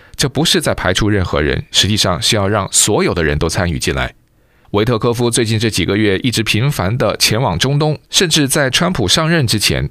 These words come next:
代表川普与以色列官员，包括总理内塔尼亚胡会晤，并参与达成了停火以及人质释放协议的最终谈判。拜登政府的官员表示，维特科夫在促成协议方面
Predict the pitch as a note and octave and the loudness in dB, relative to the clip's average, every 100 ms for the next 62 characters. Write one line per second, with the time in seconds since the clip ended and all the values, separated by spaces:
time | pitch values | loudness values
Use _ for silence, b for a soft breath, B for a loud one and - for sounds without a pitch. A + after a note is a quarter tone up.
0 | - F#3+ C3+ F2+ - F#3+ F#3+ F2+ - E3 | -2 -2 0 0 0 0 0 -2 0 -2
1 | D3+ F#3+ - D3+ C#3+ D3+ D#3 B2+ F#2+ B2 | 0 0 0 2 0 0 2 2 0 -2
2 | - G#2 A2+ G2 F#2+ F#2+ A#2 D2+ A2+ F#2 | -2 -2 0 0 0 -2 0 0 0 0
3 | D2 F2 F2 - F2 D3+ A2+ D3+ - b | 0 0 0 0 -2 0 0 0 -2 b
4 | b - A2 F#2+ A2+ A2 E2+ E2 F#2+ G2 | b -6 -2 0 0 0 0 0 0 0
5 | F#2+ F#2+ G2+ B2+ - D#2 D2+ D#2 F#2+ F#2 | 0 -2 -2 -2 0 0 0 0 0 0
6 | F2+ A#2 - C3 A2+ - F2 A2+ G#2 - | 0 2 2 2 0 0 0 0 -2 -2
7 | D3+ B2 D#3+ - C2+ - C2+ - _ b | -2 0 -2 -2 -2 -2 -2 -6 _ b
8 | b b - G3 G3 G3+ F#3+ G2+ G2+ C#3+ | b b -4 0 0 0 0 -2 0 0
9 | C3 A#2 A2+ - - F2+ G#2 - F#2 G2+ | 0 0 0 2 2 0 -2 -2 -2 0
10 | A2+ - A#2+ - B2+ B2+ - G#2 F#2 - | -2 0 -2 0 -2 -2 -2 0 0 0
11 | B2 A2 G#2 - E2+ E2 - G2 G2 F2+ | 0 0 0 0 0 0 0 0 0 0